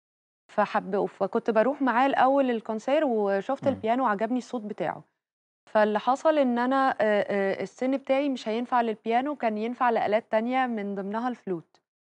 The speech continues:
Speaker 2: آه.
Speaker 1: فحسيت إن الفلوت، آه، شدني قوي، يعني آلة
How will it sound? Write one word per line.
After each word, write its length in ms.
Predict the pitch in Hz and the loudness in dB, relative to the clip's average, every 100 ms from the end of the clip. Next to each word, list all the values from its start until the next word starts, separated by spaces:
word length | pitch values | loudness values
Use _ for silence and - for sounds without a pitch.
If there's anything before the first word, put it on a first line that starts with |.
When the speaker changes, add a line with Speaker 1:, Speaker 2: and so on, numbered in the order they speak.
| _ - | _ -12
Speaker 2:
آه. 140 | 202 202 | -4 2
Speaker 1:
فحسيت 640 | 196 190 196 185 240 254 | 2 2 -4 -8 -8 -4
إن 120 | 240 | -4
الفلوت، 460 | 220 202 208 240 - _ | -4 -6 -6 -6 -8 _
آه، 480 | 196 180 175 175 165 | -6 -4 -4 -6 -10
شدني 520 | 170 190 170 220 240 | -6 -6 -2 -2 2
قوي، 200 | 180 196 | 2 0
يعني 360 | 170 160 170 190 | -2 -6 -6 -2
آلة 640 | 220 208 190 175 175 170 | 2 2 2 -2 -4 -6